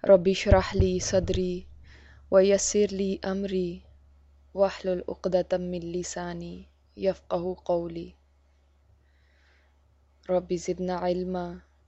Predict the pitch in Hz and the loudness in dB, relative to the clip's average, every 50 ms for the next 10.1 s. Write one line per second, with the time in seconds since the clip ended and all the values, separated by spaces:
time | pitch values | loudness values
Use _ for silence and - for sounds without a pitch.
0 | _ _ _ _ _ _ _ _ _ _ _ _ _ _ - 196 190 190 190 190 | _ _ _ _ _ _ _ _ _ _ _ _ _ _ -2 0 0 4 6 6
1 | 196 202 202 202 202 190 190 190 190 185 - 196 190 - - - 202 196 196 190 | 6 6 4 2 -2 -4 -2 -2 -2 -2 -2 -2 -2 -2 -4 -4 -4 -4 -2 -4
2 | 180 185 185 180 175 - 190 175 160 156 175 175 175 180 175 165 175 185 - _ | -4 -2 -4 -4 -4 -4 -6 -6 -6 -8 -8 -8 -8 -8 -10 -12 -14 -18 -20 _
3 | _ _ _ _ _ _ _ _ _ _ _ _ _ _ _ _ _ _ _ _ | _ _ _ _ _ _ _ _ _ _ _ _ _ _ _ _ _ _ _ _
4 | _ _ _ _ _ _ _ _ _ _ _ _ _ - - - - - - _ | _ _ _ _ _ _ _ _ _ _ _ _ _ -20 -20 -20 -20 -20 -20 _
5 | _ _ _ _ _ _ _ _ _ _ _ _ - - _ _ 202 190 190 185 | _ _ _ _ _ _ _ _ _ _ _ _ -20 -20 _ _ -4 -4 -4 -4
6 | - 202 190 185 185 185 180 180 185 180 180 180 180 - - - _ _ - - | -4 -4 -4 -2 -2 -2 0 0 0 0 -2 -2 -4 -6 -10 -16 _ _ -20 -20
7 | - - - - - - - - - - _ _ _ _ _ _ _ _ _ _ | -20 -20 -20 -20 -20 -20 -20 -20 -20 -20 _ _ _ _ _ _ _ _ _ _
8 | _ _ _ - 202 202 202 202 208 208 - - - - - - - - - 190 | _ _ _ -2 0 2 2 2 2 0 -2 -6 -14 -20 -20 -20 -4 0 2 2
9 | 185 170 185 185 185 180 - 196 - - 185 180 - - 190 185 180 180 190 185 | 2 2 2 0 0 0 0 -2 0 2 0 0 0 0 -4 -4 -4 -4 -4 -4
10 | 185 214 | -6 -6